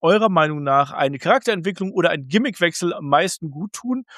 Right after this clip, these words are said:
Und passend dazu, könntet ihr euch Darby Allin und Orange Cassidy als Heel vorstellen und würde das eurer Meinung nach funktionieren? Doppelfrage, Markus.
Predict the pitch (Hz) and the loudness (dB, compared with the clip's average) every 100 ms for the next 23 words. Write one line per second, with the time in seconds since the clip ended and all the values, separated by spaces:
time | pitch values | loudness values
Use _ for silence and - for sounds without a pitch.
0 | - _ 170 185 202 185 180 180 190 - | -20 _ -2 2 2 2 2 2 -2 0
1 | 240 254 233 262 190 190 156 180 190 185 | 0 0 -6 -2 -2 0 0 2 4 2
2 | 180 175 175 165 156 - 151 180 214 - | 2 0 0 -2 -4 -4 -8 -4 -6 -6
3 | - - - 214 - - 240 311 262 - | -16 -8 0 0 0 -4 2 2 2 0
4 | 131 123 - 143 175 220 - - - 208 | 0 0 0 4 4 2 -4 -20 0 2
5 | 185 180 208 180 170 - 208 214 175 151 | 4 4 4 2 0 2 2 4 4 2
6 | 147 143 139 170 165 262 202 107 180 156 | 2 -2 -2 -8 -10 -8 -6 -4 -2 -2
7 | 120 120 117 120 113 - - | -4 -6 -6 -10 -14 -16 -20